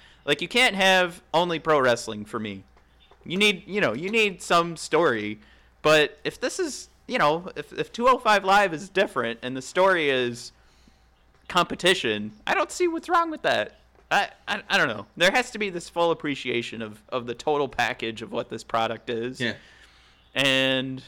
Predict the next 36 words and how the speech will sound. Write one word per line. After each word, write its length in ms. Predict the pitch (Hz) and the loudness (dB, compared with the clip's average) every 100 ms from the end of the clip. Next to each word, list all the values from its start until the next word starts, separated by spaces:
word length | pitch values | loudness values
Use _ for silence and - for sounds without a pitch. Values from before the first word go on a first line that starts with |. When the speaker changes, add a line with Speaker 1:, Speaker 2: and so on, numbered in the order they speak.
| - _ _ _ _ _ _ _ _ - | -20 _ _ _ _ _ _ _ _ 0
Speaker 1:
I 100 | 175 | 4
don't 120 | 185 | 4
know. 340 | 180 120 107 - | 4 2 -2 0
I, 180 | 139 156 | 0 2
I, 160 | - 147 | 0 0
if 140 | 175 - | -2 -4
two 160 | 170 | 2
oh 80 | 165 | 2
five 300 | 160 147 143 | 2 2 2
Live 300 | 139 139 135 | 2 2 0
needs 240 | 131 120 - | -4 -6 -8
to 80 | 120 | -2
go 400 | 123 127 127 123 | 2 2 0 -2
on 200 | 120 117 | -4 -2
the 80 | 113 | -2
N 120 | 120 | -4
X 200 | 120 - | -6 -10
T 180 | 139 135 | -10 -8
circuit, 560 | - 135 131 139 135 _ _ _ - | -6 -6 -2 -4 -4 _ _ _ -8
um, 640 | 117 113 110 110 107 104 _ _ | -4 -4 -4 -8 -10 -12 _ _
and 140 | 117 113 | -10 -8
just, 340 | 113 - - _ _ _ _ _ _ - _ 180 | -10 -12 -20 _ _ _ _ _ _ -20 _ 2
you 60 | |
know, 140 | 190 180 | 6 6
like, 200 | - 185 | 4 4
like 160 | 190 | 4
I 60 | - | 2
said, 240 | - 123 | 2 2
if, 200 | 131 135 | 2 0
if 120 | 143 | -2
they're 120 | 165 175 | 2 2
gonna 160 | 180 | 2
continue 380 | 165 170 180 165 | -2 -4 -4 -4
to 60 | 156 | -4
rebrand 500 | 139 135 127 131 147 | -2 0 2 2 2
it, 240 | 160 151 | 2 0